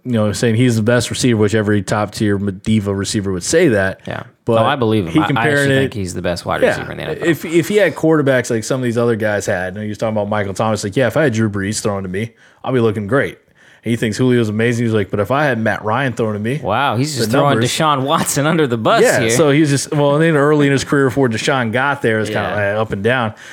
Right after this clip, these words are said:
Speaker 1: So talking about career numbers, and I, I think Hopkins is gonna put more, uh, with the touchdown points for Kyler.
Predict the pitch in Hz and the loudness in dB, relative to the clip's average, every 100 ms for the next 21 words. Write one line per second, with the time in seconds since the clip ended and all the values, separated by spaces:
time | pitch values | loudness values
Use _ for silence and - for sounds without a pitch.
0 | - - 117 123 113 95 120 131 139 113 | -10 -4 0 0 0 0 0 2 2 2
1 | 104 104 - 120 117 113 - 127 156 123 | 0 -2 -4 -4 -2 -2 -4 -4 -2 -2
2 | 110 123 123 120 110 113 113 107 110 110 | 0 -2 0 -2 0 0 0 0 -2 2
3 | 117 120 113 110 - - - - 107 107 | 2 2 0 -2 -12 -20 -20 -2 0 2
4 | 107 117 127 - 104 95 104 95 - 95 | 0 0 -2 0 -2 0 -4 -4 -8 -4
5 | 98 87 73 | -2 -4 -8